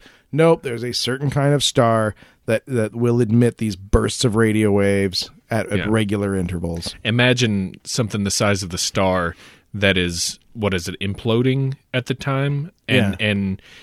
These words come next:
Speaker 2: there are two jets of just extreme light.
Speaker 1: Superheated plasma.
Speaker 2: Yeah, that, that are, that are coming out of each end of it, like, the polar ends of it. But something that big is spinning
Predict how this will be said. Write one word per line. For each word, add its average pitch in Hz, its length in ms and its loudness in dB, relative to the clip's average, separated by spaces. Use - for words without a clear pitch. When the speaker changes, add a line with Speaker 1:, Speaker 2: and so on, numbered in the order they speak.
Speaker 2:
there 107 160 6
are 95 40 2
two 104 260 -2
jets 101 640 -2
of 92 580 -6
just - 280 -8
extreme 107 560 -2
light. 90 60 -4
Speaker 1:
Superheated 92 680 0
plasma. 90 480 -4
Speaker 2:
Yeah, 95 260 2
that, 95 300 -4
that 98 120 0
are, 92 180 -2
that 95 180 -4
are 92 80 -2
coming 104 260 -6
out 92 140 0
of 85 200 -6
each - 360 -4
end 95 220 -2
of 80 140 -4
it, 78 180 -10
like, 87 180 -6
the - 100 -8
polar 90 400 -2
ends 92 180 -2
of 78 120 -6
it. 82 100 -10
But 117 400 -2
something 120 360 0
that 98 180 0
big 101 300 2
is 104 140 -8
spinning 98 720 -4